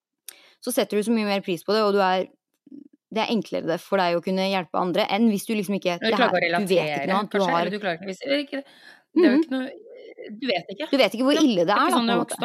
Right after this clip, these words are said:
Speaker 2: opp. Men ja, som sagt, det er litt sånn fordomsfullt av meg, men jeg tror, tror det ofte kan være, eh, tilfellet, ass.
Speaker 1: Mhm. Jeg synes det var
Speaker 2: Ja, det var raust. Det kan vi være, det kan vi
Speaker 1: raust
Speaker 2: være
Speaker 1: og
Speaker 2: enige om.
Speaker 1: fint gjort.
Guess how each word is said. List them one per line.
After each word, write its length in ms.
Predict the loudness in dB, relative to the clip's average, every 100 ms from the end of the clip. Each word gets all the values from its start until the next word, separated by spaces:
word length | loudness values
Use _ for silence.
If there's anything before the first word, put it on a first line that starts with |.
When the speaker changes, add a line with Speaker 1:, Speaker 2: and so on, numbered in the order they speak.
| -8
Speaker 2:
opp. 60 | _ -6
Men 200 | -4 -2
ja, 160 | -4 -6 _
som 100 | -10
sagt, 160 | -10 -6
det 40 | -6
er 40 |
litt 100 | -4
sånn 120 | -8 -8
fordomsfullt 520 | -8 -8 -10 -8 -6
av 60 |
meg, 120 | -4 -2
men 120 | -4
jeg 80 | -2
tror, 300 | 0 0 -2 -14 -20 _ _ -4
tror 220 | 2 4
det 120 | 4 0
ofte 300 | -4 -10 -8
kan 100 | -4
være, 200 | -4 -4
eh, 200 | -6 -6
tilfellet, 320 | -8 -6 -2 -2
ass. 240 | -2 -14 _ _ _ _ _ _ _ _ _ _ _ _ _ _ _ _ _ _ _ -4
Speaker 1:
Mhm. 300 | -2 -2 -6 -10 -8
Jeg 80 | -6
synes 200 | -6 -4
det 120 | -4
var 140 | 0 0
Speaker 2:
Ja, 60 |
det 60 | 2
var 100 | 2 2
raust. 260 | 0 -6
Det 140 | -6 -4
kan 80 |
vi 60 | -2
være, 280 | 0 0 -2 -2
det 20 |
kan 100 | 0
vi 40 |
Speaker 1:
raust 100 | 0 -2
Speaker 2:
være 140 | -4
Speaker 1:
og 60 | -4
Speaker 2:
enige 60 | -6
om. 80 |
Speaker 1:
fint 60 | -6
gjort. 240 | -12 -12